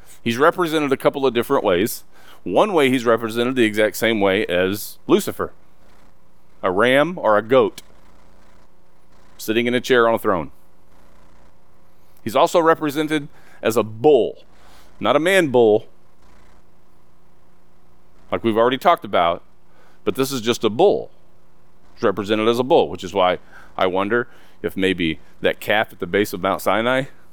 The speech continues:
wasn't Baal, 'cause it was a calf. It wasn't a bull,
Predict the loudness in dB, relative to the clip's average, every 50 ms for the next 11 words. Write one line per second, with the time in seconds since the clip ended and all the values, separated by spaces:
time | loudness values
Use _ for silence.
0 | -20 -20 -20 -18 -18 -18 -18 -18 -18 -18 -18 -18 -20 -18 -8 -2 0 2 2 0
1 | -2 -10 -16 -18 -20 -20 -20 -20 -20 -20 -18 -20 -20 -20 -18 -18 -18 -18 -18 -18
2 | -18 -18 -18 -18 -18 -18 -18 -18 -18 -14 -4 -2 0 0 0 -2 -6 -10 -14 -20
3 | -20 -20 -20 -20 -20 -20 -20 -20 -20 -20 -20 -20 -20 -20 -20 -20 -20 -18 -18 -20
4 | -20 -20 -20 -18 -18 -18 -18 -20 -20 -20 -20 -20 -14 -10 -8 -6 -6 -6 -8 -6
5 | 0 2 2 2 2 0 -2 -6 -14 -20 -20 -20 -20 -20 -20 -20 -18 -18 -18 -18
6 | -18 -18 -18 -18 -20 -20 -20 -20 -20 -20 -18 -18 -18 -18 -18 -18 -18 -18 -18 -18
7 | -18 -18 -18 -18 -18 -12 -6 -2 -2 0 0 0 2 4 4 6 6 4 4 0